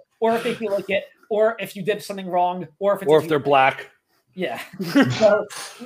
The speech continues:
Speaker 1: that's why a lot of these bills are really meaningless. I have to read this whole statute
Speaker 2: Ah.
Speaker 1: now and then read that statute that that references, but the bill is probably meaningless, to be honest.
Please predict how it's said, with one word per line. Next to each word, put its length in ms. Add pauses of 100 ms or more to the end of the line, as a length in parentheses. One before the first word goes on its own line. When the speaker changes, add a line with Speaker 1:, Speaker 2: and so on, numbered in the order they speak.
Speaker 1:
that's 280
why 280
a 40
lot 140
of 60
these 120
bills 220
are 40
really 160
meaningless. 500
I 60
have 160
to 60
read 160
this 120
whole 140
statute 440
Speaker 2:
Ah. 100
Speaker 1:
now 260
and 100
then 100
read 160
that 200
statute 340
that 100
that 180
references, 540
but 220 (240)
the 60
bill 160
is 80
probably 300
meaningless, 360
to 60
be 100
honest. 300